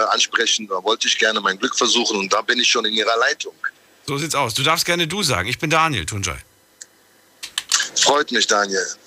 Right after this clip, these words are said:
Speaker 2: Tunjai, let's go. Also, ähm, ist das, ist das gut, wenn, äh, der Partner, wenn die, wenn die Partnerin die Rolle des besten Freundes einnimmt?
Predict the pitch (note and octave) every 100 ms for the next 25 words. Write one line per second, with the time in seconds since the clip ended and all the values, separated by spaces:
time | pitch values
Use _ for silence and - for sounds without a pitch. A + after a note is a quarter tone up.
0 | - - - G#3 G3 B2+ F#3 - G3+ C#3+
1 | E2+ - F3 D#3+ B2 G#2 - C#3 D3+ D3+
2 | - G#3+ A3 G3+ - D3 - F#3 G#3+ -
3 | B2 B2+ D#3+ C4+ - - A2+ A#2 B2+ D#3
4 | G#3+ B3+ - - - - - - B2 B2+
5 | A#2+ - A#2+ C3+ D#3 C#3+ B2 A#2+ B2 -
6 | A2 A2+ A#2 A#2+ C3 B2+ C3 B2 A2+ G2+
7 | G2+ A#2 D3 B2 - A#2 - B2 - G2
8 | F#2 D#2+ - D#2 D2 C#2 - -